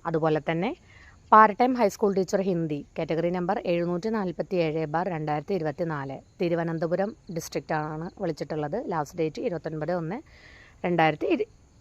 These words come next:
ഇരുപത്തിയഞ്ച് വരെയാണ് ലാസ്റ്റ് ഡേറ്റ്. അതുപോലെ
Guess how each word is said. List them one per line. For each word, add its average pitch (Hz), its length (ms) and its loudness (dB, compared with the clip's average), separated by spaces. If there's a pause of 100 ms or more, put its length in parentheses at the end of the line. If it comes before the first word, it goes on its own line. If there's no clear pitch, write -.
ഇരുപത്തിയഞ്ച് 175 680 2
വരെയാണ് 160 680 2
ലാസ്റ്റ് 147 280 0
ഡേറ്റ്. 165 280 0 (560)
അതുപോലെ 185 360 6